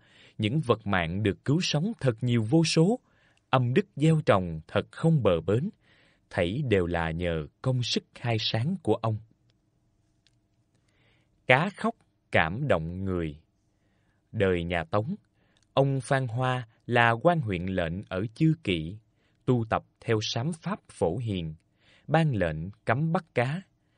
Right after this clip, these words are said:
Khi ông Vân Chiếu sắp về kinh thành, bỗng nằm mộng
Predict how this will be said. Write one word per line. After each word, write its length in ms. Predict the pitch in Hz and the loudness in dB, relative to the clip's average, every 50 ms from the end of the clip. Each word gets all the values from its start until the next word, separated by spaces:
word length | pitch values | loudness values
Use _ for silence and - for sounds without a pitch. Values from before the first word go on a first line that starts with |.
| _ _ _ _ | _ _ _ _
Khi 240 | _ - - 120 - | _ -6 -6 -6 -4
ông 340 | - 113 117 117 113 110 | -4 -4 -4 -2 -2 -2
Vân 240 | 104 120 117 113 110 | 0 0 0 -2 -4
Chiếu 320 | 113 - 123 135 165 208 202 | -4 -4 -4 -4 -4 -6 -8
sắp 240 | - - - 214 - - | -10 -6 -6 -6 -6 -4
về 200 | - 110 107 101 | 0 2 2 2
kinh 220 | 101 - 160 156 160 - | 2 0 -2 -2 -2 0
thành, 300 | 120 110 92 85 80 80 _ _ _ _ _ _ _ - | 0 0 0 0 -6 -10 _ _ _ _ _ _ _ -12
bỗng 400 | - 107 92 82 78 98 143 160 147 | -6 -4 -2 -2 -2 -4 -6 -6 -4
nằm 280 | 131 117 98 90 82 85 | 0 0 0 0 0 -4
mộng 300 | 85 80 78 78 85 | -4 -4 -4 -6 -8